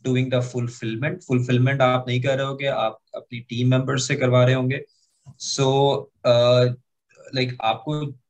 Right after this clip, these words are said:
इतनी knowledge होना जरूरी है कि जो team members काम कर रहे हैं आपके, they are doing the right thing, ठीक है? वो सही तरीके से clients को deliver कर रहे हैं, they are producing good results।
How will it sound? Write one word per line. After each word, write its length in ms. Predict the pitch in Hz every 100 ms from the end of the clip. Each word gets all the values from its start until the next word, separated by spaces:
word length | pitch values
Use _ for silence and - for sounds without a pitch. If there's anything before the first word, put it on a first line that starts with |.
| _ _ _ _ _ _ _ -
इतनी 240 | 127 170
knowledge 280 | 160 151 147
होना 140 | 151
जरूरी 340 | 127 127 123 143
है 160 | 123
कि 120 | 123
जो 140 | 123 131
team 280 | 123 131 135
members 380 | 131 135 131
काम 280 | - 120 123
कर 180 | 127 120
रहे 180 | 131 123
हैं 280 | 113 - 104
आपके, 600 | 92 107 104 101 113 -
they 460 | _ _ - 123
are 120 | 123 120
doing 180 | 123
the 100 | 123
right 180 | 107 104
thing, 240 | - 170 247 _ _ -
ठीक 180 | 113 120
है? 160 | 123
वो 260 | 117 117 117
सही 440 | 117 123 104 127
तरीके 280 | 127 123 123
से 120 | 123
clients 340 | 123 113 120 120
को 80 | 123
deliver 360 | 104 104 123
कर 180 | 127 139
रहे 120 | 143
हैं, 140 | 147 123
they 120 | 110
are 80 | -
producing 500 | - 110 110 113 110 -
good 220 | 113 101 95
results। 420 | 127 180 -